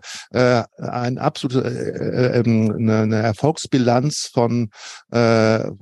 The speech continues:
von den Exporten her. Ne? Es ist, äh, inzwischen ist übrigens auch, äh, Brasilien der größte äh, Produzent, äh, ähm, äh, Bereitsteller von Soja für Deutschland geworden, hat die U S A über,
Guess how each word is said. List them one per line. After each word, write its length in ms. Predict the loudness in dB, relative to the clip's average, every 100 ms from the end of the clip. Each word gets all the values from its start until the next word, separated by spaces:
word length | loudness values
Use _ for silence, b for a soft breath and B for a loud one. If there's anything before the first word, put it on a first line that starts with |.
| -10 -4
von 140 | -2
den 140 | 0
Exporten 640 | -2 -4 -2 2 2 2 -2
her. 340 | 0 -2 0
Ne? 260 | 0 0 -2
Es 120 | -4
ist, 380 | -10 -10 -10 -4
äh, 200 | -2 -2 -6 -10 -14 -10 -10 -6
inzwischen 400 | -4 -2 -2 0
ist 140 | 0
übrigens 280 | 0 0 2
auch, 340 | 2 0 0
äh, 220 | -2 0 -2
Brasilien 800 | -4 0 0 0 0 0 0 B B B -2
der 120 | 0
größte 680 | 2 2 2 0 2 2 0 _ B B B
äh, 100 | -8
Produzent, 640 | 0 0 0 0 -2 -2 -2
äh, 260 | 2 2 0 -8
ähm, 380 | -12 -12 -12 -12
äh, 280 | -10 -10 -10 -12 -16 -4
Bereitsteller 520 | 0 0 0 0 0
von 200 | 2 2
Soja 260 | 2 2
für 180 | 2 0
Deutschland 500 | 2 2 2 0 0
geworden, 520 | 0 2 0 0 -2
hat 220 | -6 -10 -12
die 200 | -6 -2
U 100 | -2
S 120 | 0
A 180 | 2 2
über, 200 | 2